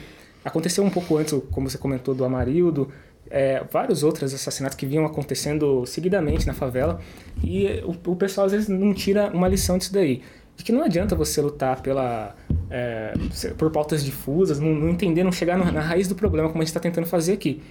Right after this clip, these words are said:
A raiz do problema é o Estado como ele é concebido, é a polícia militar,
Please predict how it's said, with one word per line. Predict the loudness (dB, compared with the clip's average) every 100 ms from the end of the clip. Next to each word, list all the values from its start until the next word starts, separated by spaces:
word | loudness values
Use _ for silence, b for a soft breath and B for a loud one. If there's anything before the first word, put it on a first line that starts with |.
| B
A | -2
raiz | -2
do | 0
problema | 0 2 2
é | 2
o | 2
Estado | 0 -4
como | -2 -2
ele | -2
é |
concebido, | -4 -4 -4 -2 -4 -4 -6 -4
é |
a | -4
polícia | -2 -2 -2
militar, | -4 -4 -4 -4 -4